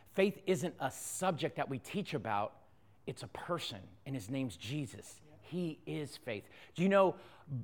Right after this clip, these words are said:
uh, Genesis, Barashit, right? Bar is son, Ashit,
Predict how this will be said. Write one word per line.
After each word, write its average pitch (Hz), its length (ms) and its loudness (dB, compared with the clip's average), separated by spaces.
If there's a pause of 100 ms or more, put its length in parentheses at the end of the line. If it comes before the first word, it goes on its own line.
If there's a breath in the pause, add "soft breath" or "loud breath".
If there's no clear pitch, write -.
(100)
uh, 127 320 12 (400)
Genesis, 170 540 6
Barashit, 180 920 10 (680)
right? 151 280 8 (1800)
Bar 156 380 12
is - 160 2
son, 160 500 8
Ashit, 131 420 2